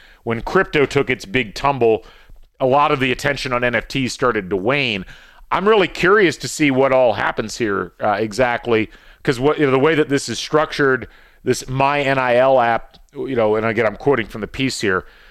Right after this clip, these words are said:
creates a profile for every athlete that's registered with the N C double A, cuts out any sort of go-between or booster.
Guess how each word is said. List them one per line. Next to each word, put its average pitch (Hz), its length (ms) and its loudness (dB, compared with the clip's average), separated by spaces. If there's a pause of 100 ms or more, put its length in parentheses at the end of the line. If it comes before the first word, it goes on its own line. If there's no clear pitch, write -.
(240)
creates 160 340 -2
a 135 60 -2
profile 170 720 2
for 131 180 -4
every 156 300 2
athlete 139 400 0
that's - 160 -10
registered 131 460 0
with 127 120 -2
the 127 140 2
N 120 80 -2
C 131 120 -8
double 120 300 0
A, 98 300 0 (200)
cuts - 280 -4
out 147 260 2
any 147 320 0
sort 143 300 0
of 95 160 -8
go-between 135 720 0
or 107 120 0
booster. 98 640 -2